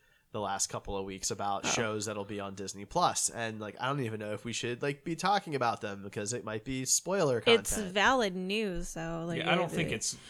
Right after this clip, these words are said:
Speaker 3: I mean,
Speaker 2: it's stuff they've released.
Speaker 1: Well, that, that, yeah, uh, my point is, like, it's, I don't think maybe they should have, since none of these shows can come out until November anyway. I'm not sure what the big rush was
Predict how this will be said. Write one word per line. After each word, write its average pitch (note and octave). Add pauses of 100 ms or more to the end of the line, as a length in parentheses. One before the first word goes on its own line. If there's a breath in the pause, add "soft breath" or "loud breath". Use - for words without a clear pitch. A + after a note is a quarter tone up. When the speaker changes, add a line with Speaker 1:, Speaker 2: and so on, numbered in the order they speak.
Speaker 3:
I C3+
mean, D3
Speaker 2:
it's A3
stuff -
they've G#3+
released. F#3+
Speaker 1:
Well, G3
that, -
that, E3+ (120)
yeah, E3+
uh, D3
my E3
point D#3+
is, C3+
like, A#2+
it's, B2 (280)
I C3+
don't C3+
think B2+ (160)
maybe A#2
they G#2+
should A#2+
have, G#3+
since -
none D#3+
of G#3
these G3+
shows E3
can C#3
come C3
out A#2+
until C#3
November B2+
anyway. C#3 (320 soft breath)
I'm C3
not B2+
sure B2+
what B2+
the A#2+
big A2
rush G#2+
was F#2+